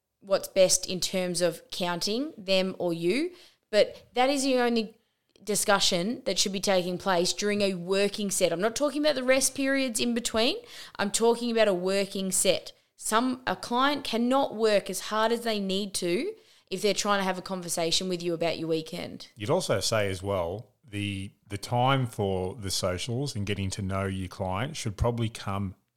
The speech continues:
Speaker 2: after you figure out what their abilities are and you both have sort of established a rhythm together in the gym.
Speaker 1: Yeah.
Speaker 2: That's got, that's what's gotta come first.
Speaker 1: Yeah.
Speaker 2: Uh,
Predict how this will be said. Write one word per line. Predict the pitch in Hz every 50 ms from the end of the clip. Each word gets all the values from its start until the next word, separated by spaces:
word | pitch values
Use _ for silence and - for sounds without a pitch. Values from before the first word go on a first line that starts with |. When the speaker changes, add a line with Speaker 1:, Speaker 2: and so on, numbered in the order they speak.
| _
Speaker 2:
after | - 202 208 226 220 - - 98 87 90 110 185 - - _ _ _ _ _ _ _ _ _ _ _ _ _ _ _
you | 113 101 104 104 101 101 90
figure | - - - 120 101 104 104 101
out | 101 101 101 107
what | 113 107 104 101
their | 98 92
abilities | 95 90 104 104 107 107 110 110 98 92
are | 90 90 92 101 131 151 - -
and | 107 98 98
you | 101 101
both | - - 101 101 101 -
have | 110 95 -
sort | - 117 110
of | 90
established | 98 92 - - 123 107 98 104 107 - -
a | 101
rhythm | 87 95 110 104 104 107 104
together | - 107 95 104 98 87 90 92 127 143 - _ _ _ _ _ _ _ _ _ _ _ _ _ -
in | 117 107 98
the | 92 92
gym. | 87 - 101 92 80 76 - _ _ _ -
Speaker 1:
Yeah. | 185 170 170 160 160 - _ _ _ _ _ _ _
Speaker 2:
That's | - 107 -
got, | - - 120 -
that's | 123 113 -
what's | 123 -
gotta | - 101 98
come | - 107 95 90
first. | - 101 87 82 - - - - _ -
Speaker 1:
Yeah. | 165 156 117 - _ _ _ _ _ _
Speaker 2:
Uh, | - 95 95 92 92 95 92 92 92